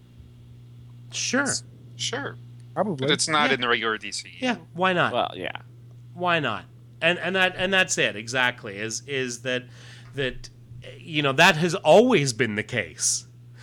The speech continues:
Speaker 1: Like, even when all, when everything else was in continuity, that stuff wasn't, and it still, and it still moved really well, because really, at the end of the day, all people want is a story they enjoy.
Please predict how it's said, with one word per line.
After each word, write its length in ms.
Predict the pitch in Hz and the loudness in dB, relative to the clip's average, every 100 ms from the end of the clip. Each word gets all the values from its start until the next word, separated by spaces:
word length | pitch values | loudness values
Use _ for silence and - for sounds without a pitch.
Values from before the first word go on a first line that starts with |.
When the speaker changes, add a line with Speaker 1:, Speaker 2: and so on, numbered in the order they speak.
| - - | -18 0
Speaker 1:
Like, 180 | 165 160 | 0 2
even 380 | 180 208 196 180 | 2 6 6 6
when 300 | 165 165 165 | 4 4 0
all, 300 | 170 170 143 | 2 2 4
when 160 | 160 | 2
everything 440 | 160 170 160 - 151 | 2 0 -2 -2 0
else 280 | 160 151 135 | 2 0 -2
was 460 | 113 117 208 233 | -4 0 2 2
in 160 | 127 113 | 0 -2
continuity, 920 | 127 117 113 120 113 110 107 113 127 - - - - - - - - - 107 | 0 0 0 -2 -2 -2 -2 -4 -6 -10 -20 -20 -20 -20 -20 -20 -20 -20 -4
that 280 | 123 135 - | 2 2 2
stuff 420 | - 123 104 - | -2 0 -2 -4
wasn't, 460 | 101 98 117 151 - | -8 -4 -4 -4 -6
and 120 | 123 | -4
it 140 | 123 123 | -2 0
still, 420 | - 135 123 123 | 0 2 0 -2
and 160 | 135 131 | -2 -2
it 120 | 131 | -2
still 300 | - - 127 | -4 -2 0
moved 260 | 120 127 120 | 0 -2 -4
really 240 | 123 123 | -4 -2
well, 180 | 123 151 | 0 0
because 360 | 175 - 185 147 | -2 -4 -4 -2
really, 520 | 143 240 180 147 123 | -2 0 0 0 -4
at 100 | 139 | -6
the 120 | 147 | -4
end 180 | 180 180 | -4 -4
of 60 | 143 | -8
the 40 | |
day, 360 | 143 220 160 147 - - | -2 0 0 -2 -12 -6
all 200 | 220 240 | -4 -2
people 340 | - 180 117 | -4 -6 -6
want 260 | 110 170 120 | -4 -2 -4
is 100 | 101 | -4
a 40 | |
story 300 | - 139 165 | -4 -4 -8
they 120 | 123 98 | -8 -8
enjoy. 340 | 95 104 131 | -10 -10 -12